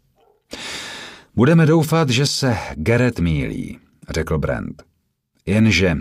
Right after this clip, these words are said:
dokud nás nenajdou, což může nějakou dobu trvat, nezbývá nám, než se o sebe postarat.“ „Postarat?“ Rostocky se zašklebil.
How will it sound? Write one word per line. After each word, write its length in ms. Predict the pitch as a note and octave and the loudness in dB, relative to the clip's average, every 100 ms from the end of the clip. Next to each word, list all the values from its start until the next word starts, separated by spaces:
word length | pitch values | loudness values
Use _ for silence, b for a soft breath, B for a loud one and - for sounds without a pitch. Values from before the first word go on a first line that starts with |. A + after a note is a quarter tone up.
| B1 | -6
dokud 480 | B1+ F#2+ - F#2+ - | -4 -4 -2 -2 -2
nás 280 | C2 - | -4 -6
nenajdou, 720 | - F2 F#2+ G#2 G#2+ A#2 B2+ C3+ - _ _ | -2 0 2 2 2 2 0 -2 -10 _ _
což 300 | E2+ D#2 - | -2 -2 0
může 320 | E2+ E2 D#2+ | 0 0 0
nějakou 360 | D2+ D2 C#2+ | -2 -2 -4
dobu 220 | C2+ B1 B1+ | -4 -6 -6
trvat, 340 | - D#2+ E2 D#2+ B B B B B | -4 -2 -4 -6 B B B B B
nezbývá 540 | G2+ F#2+ G#2+ G2 F#2+ | -2 2 2 2 2
nám, 260 | F#2 F#2 F2 | 2 2 0
než 160 | E2 | 0
se 140 | - - | -2 -4
o 140 | E2+ | -4
sebe 300 | - F2 E2 | -4 -2 -4
postarat.“ 640 | D#2+ C#2+ - - - - _ _ _ _ _ _ _ - | -4 -6 -6 -6 -8 -10 _ _ _ _ _ _ _ -6
„Postarat?“ 640 | F2 - - D#3 F3 F#3+ - - _ _ _ | -4 -4 -2 0 0 -2 -6 -20 _ _ _
Rostocky 720 | - F#2 G2 - D3+ D3+ - | -4 -2 -2 -2 -4 -2 -4
se 160 | C#3+ D3 | -4 -4
zašklebil. 680 | C#3 A2 - C2 A1+ G1+ | -4 -4 -4 -6 -6 -8